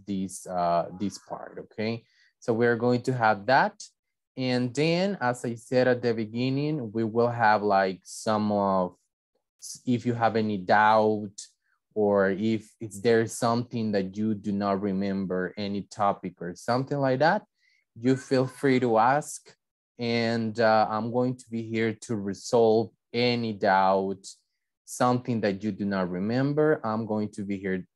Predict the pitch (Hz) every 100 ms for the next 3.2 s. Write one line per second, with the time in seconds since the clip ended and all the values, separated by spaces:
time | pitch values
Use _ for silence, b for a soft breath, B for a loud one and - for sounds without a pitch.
0 | _ - 95 92 80 - 87 82 - -
1 | - 117 120 139 b b b b - -
2 | 139 135 139 - - 139 135 135 120 131
3 | 139 196